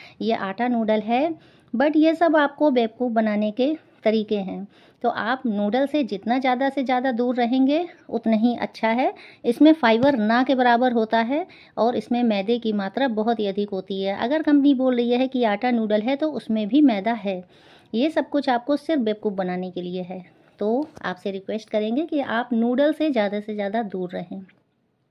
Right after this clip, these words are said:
और आती है हमारी ब्रेड। ब्रेड में भी ऐसा बोला जाता है कि ये आटा ब्रेड है तो ये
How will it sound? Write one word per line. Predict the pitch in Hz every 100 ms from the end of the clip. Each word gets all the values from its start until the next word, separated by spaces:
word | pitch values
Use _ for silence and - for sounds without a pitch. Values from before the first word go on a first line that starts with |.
| _ _ _ _ - - _ -
और | 247 320 254
आती | 226 262 262
है | 262 269
हमारी | 247 214 214
ब्रेड। | 226 185 185 180 196 _ _ _ -
ब्रेड | 202 277 285
में | 302 277
भी | 302
ऐसा | 311 240 262
बोला | 240 233 226
जाता | 226 220
है | 226
कि | 226
ये | 233
आटा | 226 214 226
ब्रेड | 214 214 208
है | 220
तो | 220
ये | 220 214 226